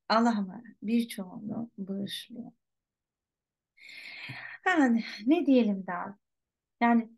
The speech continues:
nokta koymak lazım. Bu güzel söylemlere de nokta koymak lazım. Noktayı bitirmek değil, hayata bir gelişe tekrar başlamak üzere, bir dahaki dersimize tekrar başlamak üzere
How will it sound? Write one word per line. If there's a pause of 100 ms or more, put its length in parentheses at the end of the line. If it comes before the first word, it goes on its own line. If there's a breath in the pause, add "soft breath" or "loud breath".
nokta
koymak
lazım. (160)
Bu
güzel
söylemlere
de
nokta
koymak
lazım. (140)
Noktayı
bitirmek
değil, (420 loud breath)
hayata
bir
gelişe
tekrar
başlamak (120)
üzere, (400 loud breath)
bir
dahaki
dersimize
tekrar
başlamak
üzere